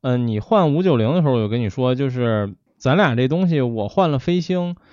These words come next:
其实我一直对飞星的印象特别好，就是因为我总觉得飞星的声音很像湖人，因为我以前不玩音箱，我对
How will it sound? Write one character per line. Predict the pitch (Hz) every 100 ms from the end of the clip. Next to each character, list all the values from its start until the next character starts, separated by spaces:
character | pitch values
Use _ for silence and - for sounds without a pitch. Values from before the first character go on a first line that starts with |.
| _ _
其 | 202
实 | 190
我 | 202 127
一 | 104
直 | 98 127
对 | 180 156
飞 | - 180
星 | 175 202
的 | 180
印 | 143 143
象 | 123 131 117
特 | 139
别 | 127
好， | 135 - -
就 | 110 143
是 | 123
因 | 143
为 | 147 147
我 | 131 151
总 | 151 113 92
觉 | 101
得 | 135
飞 | 127 156
星 | 143 151 151
的 | 139
声 | 117 147
音 | 151 147
很 | 90
像 | - 120
湖 | - 98
人， | 113 92 98 131 _ _ _ _
因 | 160
为 | 170
我 | 170
以 | 131
前 | 101 123
不 | 165
玩 | 107 95
音 | 92
箱， | 98 92 92
我 | 87
对 | 131 123 113 101 92